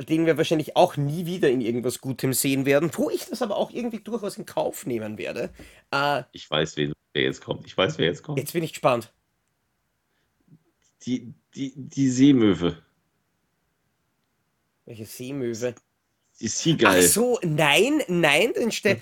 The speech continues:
Speaker 2: <laughs>
Speaker 1: nein, den
Speaker 2: Nein.
Speaker 1: Stefan habe ich mir tatsächlich noch aufgehoben. Äh, C.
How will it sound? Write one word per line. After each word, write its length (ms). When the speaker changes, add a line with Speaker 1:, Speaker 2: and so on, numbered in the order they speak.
Speaker 2:
<laughs> 120
Speaker 1:
nein, 200
den 80
Speaker 2:
Nein. 100
Speaker 1:
Stefan 460
habe 120
ich 60
mir 120
tatsächlich 440
noch 220
aufgehoben. 640
Äh, 140
C. 340